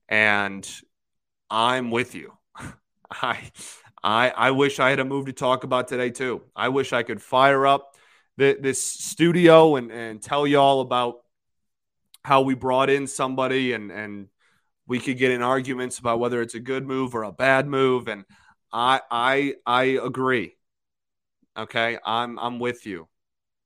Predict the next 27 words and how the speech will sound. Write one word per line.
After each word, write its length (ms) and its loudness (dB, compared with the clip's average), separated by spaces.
We 140 -8
still 160 -2
have 80 0
a 60 0
lot 260 4
of 120 2
holes 320 2
to 100 -10
fill, 420 -2
and 100 -6
other 220 0
teams 360 -10
are, 380 2
are 260 0
filling 380 -4
their 220 6
holes, 480 -2
and 220 -8
we 420 0
have 280 2
not 340 -2
done 320 -4
anything 500 -12
to 120 -4
address 380 -2
ours 280 -4
yet. 500 2